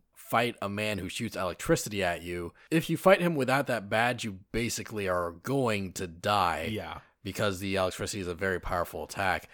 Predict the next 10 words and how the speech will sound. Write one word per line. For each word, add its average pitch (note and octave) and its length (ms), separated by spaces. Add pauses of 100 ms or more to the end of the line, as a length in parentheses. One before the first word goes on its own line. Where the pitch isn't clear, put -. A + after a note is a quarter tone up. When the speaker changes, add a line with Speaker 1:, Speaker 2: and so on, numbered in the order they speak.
(180)
Speaker 1:
But F#3+ 180
if C#3+ 120
you're C3+ 120
wearing B2+ 220
the G2+ 80
Franklin B2+ 480
badge E2+ 480 (260)
in G2+ 160
the F#2 80
game, F#2 600